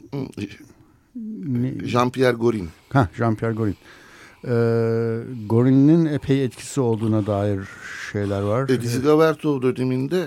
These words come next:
Speaker 2: Hı.
Speaker 1: e, Gorin'le, Gorin, e, şimdi Godard, e, tamam yani daha yönetmen ama Gorin daha siyasi niteliği ağır basan.
Speaker 2: Hı hı.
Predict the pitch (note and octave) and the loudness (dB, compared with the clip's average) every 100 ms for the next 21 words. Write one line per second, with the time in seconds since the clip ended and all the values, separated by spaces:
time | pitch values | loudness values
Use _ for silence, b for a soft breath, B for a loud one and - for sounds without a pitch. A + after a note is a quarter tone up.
0 | C#3+ - A#2+ B2 A#2+ A#2+ A#2+ A2 A2 A#2+ | -6 -2 -2 -2 -4 -6 -8 -10 -2 2
1 | C#3 C#3+ C3 C#3 C#3+ A2 A2 C3 D3+ D#3+ | 2 2 0 -2 -4 -6 -2 0 0 -4
2 | A#2 A#2 A#2+ A#2+ A#2+ G#2+ - - - E2+ | -4 -4 -4 -4 -6 -8 -14 -18 -16 -16
3 | - - - A2 G#2+ G#2 A2+ B2+ B2+ - | -18 -20 -16 -12 -8 -4 0 0 -2 -6
4 | - B B B B B B G2+ G#2 G2+ | -18 B B B B B B -12 -12 -14
5 | _ - A#2+ A2+ F#2+ G2 G#2 G#2+ E2 G2+ | _ -2 0 0 -2 -4 -4 -6 -6 -4
6 | G#2+ G2+ G2 G#2 G#2 - A2+ F3 D3 G#2+ | -4 -2 -2 -2 -6 -8 -6 -6 -2 0
7 | B2 D3 A#2 C#3 - _ - - G2 G#2+ | 0 0 -2 -2 -6 _ -14 -8 -4 -2
8 | A2 - B2 G2+ G#2 F#2 F2+ E2 G#2 G#2 | -4 -6 -8 -8 -8 -8 -8 -8 -6 -6
9 | F2+ - E2 - b b G#2+ G2+ G#2+ | -6 -10 -16 -18 b b 2 2 0